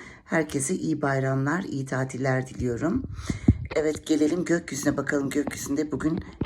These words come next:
neler varmış. Öncelikle Ay Boğa burcunda güne başlıyoruz ve Ay büyüyor. Ayın on altısına kadar da büyüyecek, Dolunay'a kadar ve Dolunay'a kadar bedenimiz normalden daha fazla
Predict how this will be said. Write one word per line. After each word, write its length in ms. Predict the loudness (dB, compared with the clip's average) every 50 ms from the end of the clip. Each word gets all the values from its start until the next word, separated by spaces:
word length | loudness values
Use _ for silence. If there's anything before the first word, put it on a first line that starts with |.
| -4
neler 300 | -2 0 0 2 2 2
varmış. 440 | 2 2 2 0 2 0 0 -2 -2 -2
Öncelikle 640 | 0 0 0 2 0 0 -2 -2 -4 -2 -2 0 0 -2 -6 -12 -12 -14 -12 -14 -6 0
Ay 240 | 2 4 4 4 4
Boğa 260 | 4 4 4 4 2
burcunda 340 | -2 -4 -2 0 2 2 2
güne 320 | 2 0 0 0 0 2 2
başlıyoruz 680 | 2 0 0 -2 -4 -4 -2 0 0 -2 -2 -4 -10 -10 -12 -16 -20 -20 -18 -8 -4
ve 80 | -4 -2
Ay 280 | 0 0 -2 -2 -2
büyüyor. 480 | 0 2 2 4 4 4 2 2 2 0
Ayın 180 | 0 0 2 2
on 120 | 2 0
altısına 420 | 0 -2 -4 -6 -6 -6 -4 -4
kadar 320 | -4 -4 -4 -2 -4 -2 -4
da 140 | -6 -6 -6
büyüyecek, 600 | -6 -6 -4 -4 -4 -4 -4 -6 -6 -6 -10 -16 -20 -20 -20 -20 -16 _ 2
Dolunay'a 440 | 4 4 6 6 6 4 4 2 -2
kadar 340 | -4 -4 0 0 0 0 -2 -6 -16 -20 -16 -12 -2 -2
ve 80 | 0 2
Dolunay'a 360 | 2 2 2 2 0 0 -2
kadar 360 | -4 -2 0 0 0 0 0
bedenimiz 560 | -2 0 0 -2 -2 0 -2 -2 -2 -2 -2
normalden 580 | 0 0 0 0 -2 -2 -2 -2 -2 -2 -2 -2
daha 180 | -2 -2 -4
fazla 520 | -6 -2 -2 -2 -2 -2 -2 -4 -4 -4